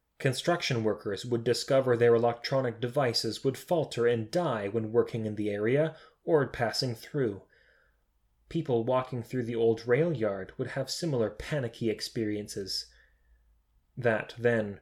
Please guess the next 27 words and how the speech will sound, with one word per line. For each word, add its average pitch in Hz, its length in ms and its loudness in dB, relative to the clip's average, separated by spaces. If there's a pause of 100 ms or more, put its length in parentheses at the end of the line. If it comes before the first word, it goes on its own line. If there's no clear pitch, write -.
(320)
would 139 260 2
be 165 120 2
the 160 140 0
spot 107 600 -2
where 120 120 0
they 117 160 4
found 101 420 -6
Agnes's 113 640 -6
body. 101 560 -4 (720)
Those 123 220 0
horrible 135 500 2
sensations 117 760 -4
that 120 160 -6
overcome 131 600 0
you 110 260 0
are 117 180 0
likely 127 480 0
the 107 120 4
last 110 380 -2
feelings 117 540 -2
she 127 200 -2
experienced 117 800 -2
while 120 220 4
alive 131 340 0
on 107 140 0
this 123 180 -2
earth. 101 360 -4